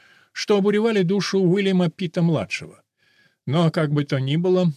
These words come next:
главным и неоспоримым оставалось то, что без него моя попытка была бы обречена на провал в самом начале,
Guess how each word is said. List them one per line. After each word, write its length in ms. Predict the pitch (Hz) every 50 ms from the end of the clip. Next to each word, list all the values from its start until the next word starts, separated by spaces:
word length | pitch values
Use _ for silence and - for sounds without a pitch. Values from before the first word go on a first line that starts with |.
| - _ -
главным 600 | 120 107 135 160 175 185 190 185 185 180 175 170
и 60 | 170
неоспоримым 720 | 165 165 160 156 - - - 160 156 165 131 110 110 98
оставалось 720 | 95 95 - - 113 104 117 120 120 117 101 - - - -
то, 220 | _ 180 190 190 160
что 220 | - - - 104
без 220 | 104 123 117 107
него 280 | 113 120 120 139 175 175
моя 260 | 147 135 131 143 156
попытка 540 | 143 - 139 120 - 160 180 175 - - 131
была 320 | 107 110 113 120 143 156
бы 120 | 156 151 143
обречена 520 | 139 131 131 127 - - 143 139 143 147
на 140 | 139 139 135
провал 340 | 135 139 123 131 156 147 127
в 60 | -
самом 360 | - - 131 139 143 131 123
начале, 600 | 123 117 - - - 127 98 107 117 135 175 165